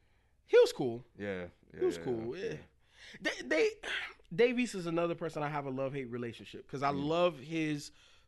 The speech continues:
Speaker 1: voice. I think it's perfect for hip-hop. But then he's too samey with his flows. And then
Speaker 2: Mm.
Speaker 1: sometimes it's like, I don't feel like his lines hit hard enough. And then sometimes he's amazing. And it's just like, where, where's the consistency with Davies?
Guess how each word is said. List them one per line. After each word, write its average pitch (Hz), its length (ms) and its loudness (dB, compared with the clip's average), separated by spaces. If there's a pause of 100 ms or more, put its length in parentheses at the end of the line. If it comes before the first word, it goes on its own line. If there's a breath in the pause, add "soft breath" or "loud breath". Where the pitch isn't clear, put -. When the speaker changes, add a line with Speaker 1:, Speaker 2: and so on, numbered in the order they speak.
Speaker 1:
voice. 120 520 0
I 135 80 -4
think 135 160 -6
it's 117 80 -8
perfect 180 440 -4
for 127 120 -8
hip-hop. 123 480 -8 (360 loud breath)
But 147 160 0
then 185 220 6
he's - 280 -8
too 214 220 -4
samey 170 460 0
with 135 140 -2
his 120 140 -6
flows. 127 840 -4 (140 loud breath)
And 104 140 -4
then 160 80 4
Speaker 2:
Mm. 175 120 4
Speaker 1:
sometimes 185 500 2
it's 165 140 -4
like, 165 220 -2
I 151 80 2
don't 165 140 0
feel 175 220 -4
like 160 200 0
his 135 280 -6
lines 135 420 -4
hit 185 260 -4 (100)
hard 143 280 0
enough. 139 240 -2
And 143 100 -4
then 139 80 -2
sometimes 156 560 -4 (200 loud breath)
he's 165 200 -2
amazing. 143 580 2 (360 loud breath)
And 170 120 4
it's 180 80 4
just 185 160 2
like, 170 200 2
where, 185 200 4
where's 196 300 4
the 180 80 -2
consistency 147 600 -6
with 117 120 -4
Davies? 98 520 -6